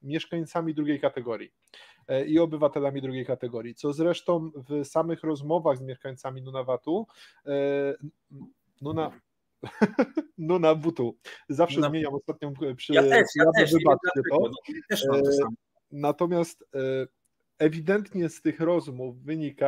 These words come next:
Speaker 2: Hmm.
Speaker 1: że ludność lokalna czuje się być, e, że jest traktowana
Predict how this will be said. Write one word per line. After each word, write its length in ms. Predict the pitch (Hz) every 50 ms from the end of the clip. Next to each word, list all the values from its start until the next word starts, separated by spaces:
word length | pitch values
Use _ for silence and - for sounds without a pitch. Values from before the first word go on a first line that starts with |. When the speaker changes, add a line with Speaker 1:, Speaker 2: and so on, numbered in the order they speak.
| 151 190
Speaker 2:
Hmm. 180 | 247 - - - _ _ _ -
Speaker 1:
że 360 | 135 131 135 147 156 156 147 - -
ludność 540 | 143 147 165 190 180 226 220 202 185 - -
lokalna 800 | 165 165 - - 180 165 156 151 139 139 139 151 180 214 233 220 _ _ _ _ _
czuje 440 | - - - 202 214 208 202 196 196
się 500 | 196 - - - - 170 175 175 175 165 - _ _ _ _ _ _
być, 540 | 135 123 120 160 190 196 - - - - - _ -
e, 320 | 139 143 139 139 127 135 131
że 100 | 143 165
jest 160 | 180 170 -
traktowana 680 | - 180 170 - - 160 143 165 165 165 170 165 165